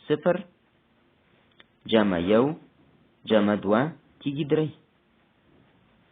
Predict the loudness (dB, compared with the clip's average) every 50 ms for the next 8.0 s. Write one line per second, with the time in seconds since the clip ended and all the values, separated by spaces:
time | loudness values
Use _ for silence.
0 | _ _ _ _ _ _ _ _ _ _ _ _ _ _ -4 -2 -2 0 0 2
1 | 2 2 2 0 -4 -10 _ -16 -4 -2 0 0 0 0 -2 -2 2 2 2 2
2 | 0 -4 -2 2 2 2 2 0 -6 -16 _ _ _ _ -2 0 4 4 4 4
3 | 4 2 0 0 0 0 0 0 0 0 -2 -2 -2 -2 -2 -2 -4 -8 _ -20
4 | -20 -20 -20 _ _ -8 -8 -6 -4 -4 -6 -4 -4 -4 -2 -2 -2 -2 -4 -6
5 | -12 -14 -10 -10 -10 -10 -10 -18 _ _ _ _ _ _ _ _ _ _ _ _
6 | _ _ _ _ _ _ _ _ _ _ _ _ _ _ _ _ _ -20 -20 _
7 | -20 _ _ -8 -8 -8 -8 -6 -6 -6 -4 -2 -4 -2 0 0 0 0 -2